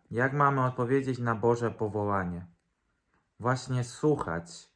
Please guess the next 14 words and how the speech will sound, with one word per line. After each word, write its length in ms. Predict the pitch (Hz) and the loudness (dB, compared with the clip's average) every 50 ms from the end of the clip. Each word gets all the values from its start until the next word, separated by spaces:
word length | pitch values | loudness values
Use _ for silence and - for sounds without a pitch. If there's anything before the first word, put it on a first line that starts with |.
| _ _ _ _ - - - - _ | _ _ _ _ -20 -20 -20 -20 _
słuchać 400 | - - 165 160 170 151 147 - | -4 -2 0 2 2 2 2 0
Słowa 380 | - - 143 135 117 110 104 | 0 2 2 4 4 2 2
Bożego, 560 | 90 98 95 90 - 95 87 85 90 87 85 85 | 2 0 -4 -4 -2 -4 -4 -4 -4 -6 -6 -8
słuchać 440 | - - 147 147 139 143 131 131 - | -8 -4 -4 -2 0 0 0 0 2
nauki 380 | 127 120 117 113 110 - 104 | 2 2 2 2 0 -4 -10
Chrystusa. 680 | 101 - - 95 92 - - - 82 82 - - - 82 - _ _ _ _ _ _ _ _ _ _ _ _ _ _ _ - - - - _ _ _ _ _ - | -10 -10 -10 -10 -10 -10 -10 -10 -10 -10 -12 -16 -18 -20 -20 _ _ _ _ _ _ _ _ _ _ _ _ _ _ _ -20 -20 -20 -20 _ _ _ _ _ 4
Pan 280 | 147 151 156 156 143 | 6 6 6 6 2
z 80 | 120 107 | 0 -2
wami. 440 | 98 104 95 90 85 78 78 85 - _ _ _ _ _ _ _ _ _ _ _ _ _ _ - | 0 0 0 0 0 -4 -8 -10 -16 _ _ _ _ _ _ _ _ _ _ _ _ _ _ -6
Niech 160 | 120 131 123 | -4 -4 0
was 240 | 117 131 127 123 117 | 2 2 0 0 0
błogosławi 800 | 113 131 170 180 160 165 160 160 - 139 139 139 139 127 127 120 | 2 4 4 4 6 4 2 2 2 2 2 4 4 2 0 -2
Bóg 280 | 104 92 131 139 139 - | 0 0 0 0 0 -2
Wszechmogący, 1120 | - - - 123 120 - 113 110 110 110 104 95 90 87 87 82 - - - 127 139 151 | -6 -2 -2 -2 0 0 -2 -2 0 0 0 0 2 0 -2 -4 -6 -4 -2 -2 0 -2